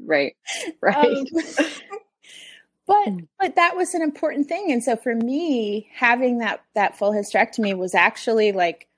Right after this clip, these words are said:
Speaker 2: that was me taking control of my reproductive life, saying, "Okay, this
Speaker 1: Mm-hmm.
Speaker 2: isn't the way it's gonna happen for me to have a family,"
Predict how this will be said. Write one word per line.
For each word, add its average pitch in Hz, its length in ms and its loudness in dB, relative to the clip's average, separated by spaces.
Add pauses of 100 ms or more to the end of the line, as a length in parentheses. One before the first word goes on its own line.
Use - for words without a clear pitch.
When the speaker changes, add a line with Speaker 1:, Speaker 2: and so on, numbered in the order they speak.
(140)
Speaker 2:
that 220 220 4
was 330 380 4
me 202 240 0
taking 190 400 -2
control 180 500 0
of 185 120 0
my 190 160 0
reproductive 196 840 0
life, 226 580 2 (260)
saying, 196 420 0
"Okay, 269 340 4
this 220 160 4
Speaker 1:
Mm-hmm. 160 100 6
Speaker 2:
isn't 254 260 2
the 240 80 0
way 226 220 6
it's 226 140 -4
gonna 214 180 2
happen 190 400 0
for 190 140 -4
me 190 160 -4
to 185 80 -4
have 175 220 -4
a 170 80 -10
family," 180 680 -4